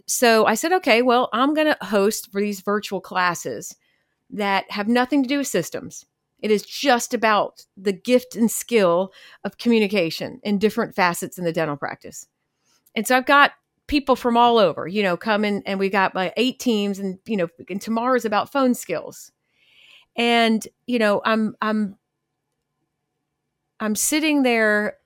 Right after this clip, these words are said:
uh, maybe, like, a week ago, and, um, you know, going, "Okay, well, how am I gonna have this thing? You know, what am, you know, am I, you know, just the, the, the practice in general." And then, you know, it's like, here I go again.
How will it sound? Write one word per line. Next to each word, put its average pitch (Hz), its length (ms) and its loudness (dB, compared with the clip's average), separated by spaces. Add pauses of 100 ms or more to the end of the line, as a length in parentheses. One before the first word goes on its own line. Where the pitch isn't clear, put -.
(600)
uh, 202 260 0
maybe, 214 280 2
like, 190 160 0
a 190 40 0
week 202 220 -2
ago, 165 400 -2 (560)
and, 214 480 2 (160)
um, 202 640 2
you 226 120 0
know, 196 240 2
going, 196 200 2
"Okay, 208 260 0
well, 196 260 -2
how 233 240 2
am 240 120 2
I 240 80 2
gonna 220 180 0
have 196 260 -4
this 180 160 -6
thing? 190 240 -4
You 196 60 -4
know, 185 100 -2
what 202 140 -4
am, 233 160 -4
you 196 140 -8
know, 139 160 -6
am 180 100 -6
I, 175 260 -8
you 170 120 -6
know, 151 100 -8
just 214 220 -10 (320)
the, 196 100 -6
the, - 140 -4
the 202 100 -8
practice 214 300 -2
in 190 80 -4
general." 220 420 2 (460)
And 240 160 2
then, 269 240 8
you 269 100 0
know, 226 300 2
it's 233 160 -4
like, 247 160 0
here 285 240 -2
I 294 80 2
go 269 240 4
again. 214 560 0